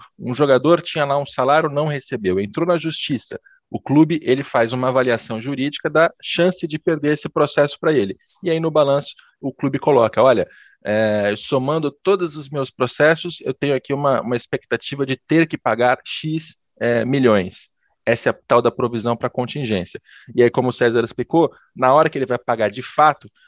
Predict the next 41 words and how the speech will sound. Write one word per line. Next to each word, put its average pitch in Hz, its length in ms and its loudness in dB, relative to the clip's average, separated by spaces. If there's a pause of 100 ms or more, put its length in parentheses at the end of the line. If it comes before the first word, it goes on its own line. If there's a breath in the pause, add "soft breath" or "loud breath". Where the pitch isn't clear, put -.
(160)
pode 127 200 -4
ser - 180 -6
que - 80 -8
ele 110 80 -2
pague 107 260 -2
menos, 147 460 -2
pode 113 240 -4
ser 110 160 -8
que - 80 -10
ele, 98 220 -4
ele 95 180 -2
continue 117 420 -4
empurrando 107 360 -4
com - 80 -4
a 98 40 2
barriga 104 300 -2
e - 20 -10
só - 140 -10
vai 104 100 0
pagar 104 300 2
isso 104 220 -2
lá 98 100 0
na 92 80 -4
frente, 143 400 -6
ou 131 140 2
não 104 120 0
pague, 117 360 0
não 98 120 -4
sei, 143 240 -2 (380 soft breath)
né? 123 160 0
Então, 131 340 2 (320 soft breath)
é, 120 600 2
eu 147 120 -2
diria 147 320 2
que 151 360 -4 (100)
os 143 200 0
onze 151 260 2
bilhões 127 480 -2
que - 120 -4
eu 117 60 0
tô 107 480 0